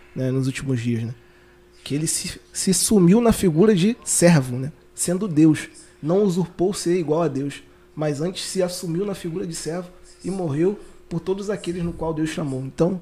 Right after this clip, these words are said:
Jesus é o Salvador, ele é aquele que, como, como foi, foi dito em Colossenses, né, por Paulo, né, tudo foi criado por ele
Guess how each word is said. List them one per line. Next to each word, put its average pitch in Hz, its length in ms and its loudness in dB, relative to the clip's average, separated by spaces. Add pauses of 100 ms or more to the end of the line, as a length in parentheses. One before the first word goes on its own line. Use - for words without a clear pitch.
(400)
Jesus 185 380 0
é 214 40 0
o 196 80 -2
Salvador, 160 560 0 (200)
ele 151 560 2 (320)
é 147 100 2
aquele 165 380 2
que, 160 580 0 (760)
como, 170 840 6
como 160 340 2
foi, 151 200 -2
foi - 360 -4
dito 170 240 -2
em 165 60 2
Colossenses, 160 520 -2
né, 147 120 -2
por 139 160 -8
Paulo, 147 280 0
né, 139 120 -6 (140)
tudo 202 220 -8
foi 156 180 -10
criado 165 400 -4
por 175 280 -6
ele 196 280 -4